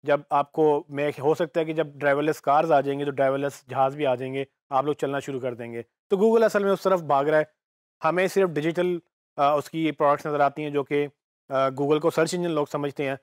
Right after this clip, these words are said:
जो लोग समझते हैं कि Google डेड हो रहा है, वो अभी तक ये समझते हैं कि Google सिर्फ सर्च इंजन है, और वो ये समझते हैं कि सर्च इंजन भी डेड हो रहा है। सर्च इंजन भी डेड नहीं होगा, सर्च भी as a habit इंसान की, अ, फितरत में से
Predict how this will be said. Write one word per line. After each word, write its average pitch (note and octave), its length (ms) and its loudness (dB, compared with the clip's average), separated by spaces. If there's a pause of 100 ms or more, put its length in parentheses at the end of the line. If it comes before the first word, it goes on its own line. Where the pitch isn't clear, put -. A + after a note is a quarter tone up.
(240)
जो E3+ 120 2
लोग F3 140 2
समझते E3 300 0
हैं E3+ 100 -2
कि D#3 160 -4
Google E3 320 2
डेड D#3 300 0
हो D3 100 4
रहा C#3+ 120 4
है, C#3+ 60 4
वो D3 140 0
अभी D3+ 160 0
तक D#3+ 120 0
ये D#3+ 100 -2
समझते D3+ 320 -4
हैं D#3 100 -4
कि C#3+ 60 -2
Google D3 180 2
सिर्फ E3 200 0
सर्च D3 220 -2
इंजन C3+ 260 -6
है, C3+ 100 -6 (280)
और D3 120 4
वो D#3 80 2
ये E3 120 2
समझते D#3 300 -2
हैं D#3 80 -4
कि D3+ 40 -6
सर्च D3+ 240 -2
इंजन D3+ 240 -6
भी D3 60 -10
डेड B2+ 200 0
हो A#2+ 80 -2
रहा A#2 100 -6
है। A2 60 -14 (640)
सर्च G3+ 180 2
इंजन G3+ 300 0
भी G3 160 0
डेड F3+ 220 2
नहीं F#3 160 -4
होगा, E3 340 2 (460)
सर्च E3 280 0
भी F3+ 340 -4
as D#3+ 120 2
a E3 240 2 (180)
habit D3+ 360 0
इंसान D3 400 -4
की, D#3 260 -6 (360)
अ, C3+ 140 4
फितरत D#3+ 320 -2
में D#3+ 120 -4
से D#3+ 280 0